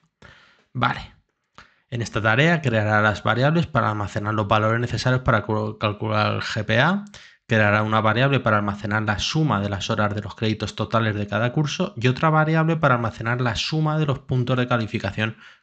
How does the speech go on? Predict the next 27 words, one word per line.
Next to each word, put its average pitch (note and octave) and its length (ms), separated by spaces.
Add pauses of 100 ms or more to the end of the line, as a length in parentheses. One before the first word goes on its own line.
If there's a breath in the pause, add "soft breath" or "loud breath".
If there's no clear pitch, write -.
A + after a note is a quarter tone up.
(120)
que A#2+ 80
obtuvo B2 300
el A2+ 60
alumno A2 320
para G2+ 200
cada G2+ 240
curso. - 500 (460 soft breath)
En A2+ 120
el A2 120
editor G#2+ 260
de G#2+ 80
punto A2 240
net C#3 240
busque A2+ 300
las G2 120
instrucciones A2 480
Console G#2 360
Write A2+ 240
Line B2 240
que G#2 100
se - 160
usan G#2+ 260
para G#2+ 140
mostrar G#2+ 300
información G#2+ 500
del A2 160
curso. - 360